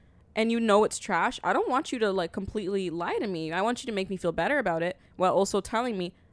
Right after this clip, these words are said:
"Let's find something to do that we can fix this. You know, why don't we try this?" Like, be honest.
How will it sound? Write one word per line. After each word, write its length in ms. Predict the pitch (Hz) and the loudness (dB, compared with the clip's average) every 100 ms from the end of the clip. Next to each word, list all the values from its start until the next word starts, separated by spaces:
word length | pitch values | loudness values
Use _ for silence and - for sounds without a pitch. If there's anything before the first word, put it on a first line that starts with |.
| _ | _
"Let's 260 | 254 285 - | -6 -4 -2
find 260 | 277 277 | -2 -2
something 320 | 262 269 262 254 | -2 -4 -4 -6
to 60 | |
do 160 | 240 240 | -6 -6
that 160 | 233 233 | -6 -6
we 80 | |
can 160 | 233 240 | -8 -8
fix 300 | - 277 - | -6 -6 -6
this. 260 | - - 196 | -8 -8 -8
You 80 | |
know, 100 | 214 233 | -6 -4
why 140 | 254 | -4
don't 120 | 269 | -4
we 80 | 254 | -6
try 200 | 269 254 | -6 -4
this?" 280 | 254 233 - | -2 -4 -6
Like, 240 | 185 185 | -8 -8
be 140 | 190 240 | -8 -2
honest. 580 | 233 247 190 - - | -2 -2 -4 -6 -14